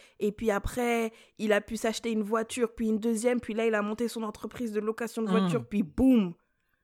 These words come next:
Speaker 2: Boum.
Speaker 1: Maintenant, il est millionnaire et tac, tac, tac. That one guy, ça te fait oublier.
Speaker 2: Ben, pff,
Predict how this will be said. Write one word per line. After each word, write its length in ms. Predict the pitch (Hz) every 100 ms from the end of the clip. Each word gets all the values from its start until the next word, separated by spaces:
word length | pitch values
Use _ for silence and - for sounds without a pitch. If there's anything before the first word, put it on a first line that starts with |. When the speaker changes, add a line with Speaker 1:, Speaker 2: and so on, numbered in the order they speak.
| 123
Speaker 2:
Boum. 420 | 214 214 208 147 110 _ _ _ _ _
Speaker 1:
Maintenant, 300 | 180 202 208
il 180 | 220 208
est 60 | 202
millionnaire 680 | 208 208 214 214 220 214
et 80 | 196
tac, 220 | 185 202 -
tac, 160 | 190
tac. 200 | 196 185 - _
That 220 | 226 220 196
one 360 | 190 233 240
guy, 400 | 220 226 226 233 - _ _ - - _ _ -
ça 140 | 190
te 60 | -
fait 160 | 220 -
oublier. 580 | 277 277 285 285 247 - _ _ -
Speaker 2:
Ben, 680 | 160 160 165 160 160 160
pff, 100 | 156